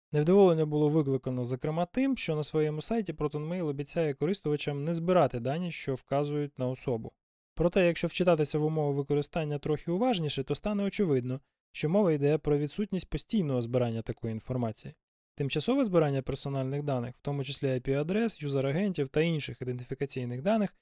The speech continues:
може бути ввімкнене на вимогу швейцарських правоохоронних органів, якщо користувач є підозрюваним в рамках розслідування. Явно провина ProtonMail в тому, що компанія створила у своїх менш скептичних користувачів хибні очікування приватності.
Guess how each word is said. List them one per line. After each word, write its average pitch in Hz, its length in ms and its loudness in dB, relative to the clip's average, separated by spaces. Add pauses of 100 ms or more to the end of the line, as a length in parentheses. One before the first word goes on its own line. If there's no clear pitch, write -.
(340)
може 240 320 6
бути 190 320 4
ввімкнене 147 600 0 (200)
на 139 80 0
вимогу 151 340 2
швейцарських 139 540 0
правоохоронних 131 800 0
органів, 120 360 2 (500)
якщо 147 320 2
користувач 147 540 0
є 131 60 2
підозрюваним 131 680 0
в 110 40 -2
рамках 123 340 -4
розслідування. 131 640 -6 (520)
Явно 175 300 4
провина 165 360 2
ProtonMail 156 500 0
в 165 80 -2
тому, 233 260 2
що 156 140 -4
компанія 170 440 -2
створила 160 400 0
у 147 80 2
своїх 156 360 -2
менш 156 220 0
скептичних - 560 -4
користувачів 170 600 -2
хибні 175 340 -2
очікування 151 500 -2
приватності. 127 640 2